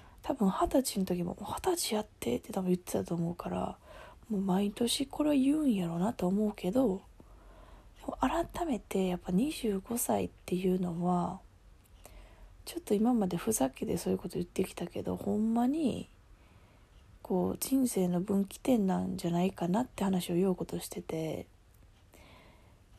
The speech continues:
こう、仕事も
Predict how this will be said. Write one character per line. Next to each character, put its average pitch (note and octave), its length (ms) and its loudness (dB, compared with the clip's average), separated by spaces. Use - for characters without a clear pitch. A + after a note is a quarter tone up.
こ F3 500 0
う、 - 60 -20
仕 - 160 -2
事 A#3+ 680 0
も F3 360 2